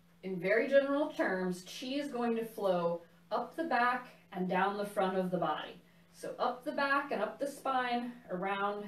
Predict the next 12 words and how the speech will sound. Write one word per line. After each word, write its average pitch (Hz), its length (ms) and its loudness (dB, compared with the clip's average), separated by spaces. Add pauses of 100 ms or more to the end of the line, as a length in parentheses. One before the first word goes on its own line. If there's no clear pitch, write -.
and 190 100 -6
down 180 280 2
the 180 80 2
front. - 340 -4 (320)
You 175 140 -2
remember 214 280 0
where 294 160 2
your 311 160 0
Dantian 285 800 4
is, - 200 -8 (180)
so 185 240 0
chi 302 600 -2